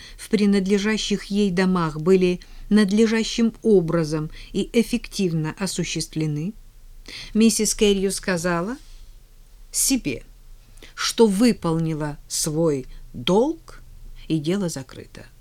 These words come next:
Она забудет о нем. Мальчик не Джейми, он не может быть Джейми. Этот невежественный, хилый калека,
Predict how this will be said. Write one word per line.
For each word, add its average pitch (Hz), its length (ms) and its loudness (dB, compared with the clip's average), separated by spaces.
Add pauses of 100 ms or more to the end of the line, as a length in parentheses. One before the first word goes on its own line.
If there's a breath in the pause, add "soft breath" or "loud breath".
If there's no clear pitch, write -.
(720)
Она 202 640 4 (380)
забудет 131 680 -6
о 131 60 -12
нем. 127 300 -14 (840 loud breath)
Мальчик 202 640 2
не 190 260 6
Джейми, 190 640 0 (420)
он 226 320 8
не 240 220 6
может 233 500 6
быть 185 380 -2 (140)
Джейми. 117 480 -12 (640 soft breath)
Этот - 480 -4 (580)
невежественный, 143 1400 -4 (240 soft breath)
хилый 151 540 -2
калека, 190 640 -8